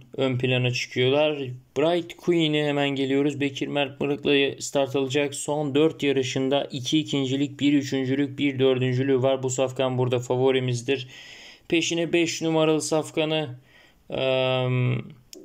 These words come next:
düzeltiyorum. E, iki numaralı safkan Şehriban'ı söylemiştik, evet. E, o da Alaaddin Küründük'le start alacak. Son iki yarışında ikinciliği var. Şehriban burada bizim ikinci safkanımız yazacağımız.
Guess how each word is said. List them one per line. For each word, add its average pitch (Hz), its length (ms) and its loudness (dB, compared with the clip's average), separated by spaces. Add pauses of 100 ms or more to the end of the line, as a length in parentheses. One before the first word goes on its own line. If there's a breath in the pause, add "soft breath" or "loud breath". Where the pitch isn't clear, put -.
(400)
düzeltiyorum. 135 880 0
E, 117 400 0
iki 127 280 -4
numaralı 123 400 2
safkan 120 420 -2
Şehriban'ı 131 600 0
söylemiştik, 117 560 0
evet. 147 320 0 (420 loud breath)
E, 123 340 0
o 139 140 2
da 147 80 2
Alaaddin 147 420 0
Küründük'le 143 500 0
start 143 380 0
alacak. 139 320 0
Son 139 320 -2
iki 127 240 -2
yarışında 135 360 0
ikinciliği 135 640 0
var. 135 180 4
Şehriban 131 800 0
burada 123 440 4
bizim 120 220 0
ikinci 120 380 -2
safkanımız 117 600 -4
yazacağımız. 120 680 0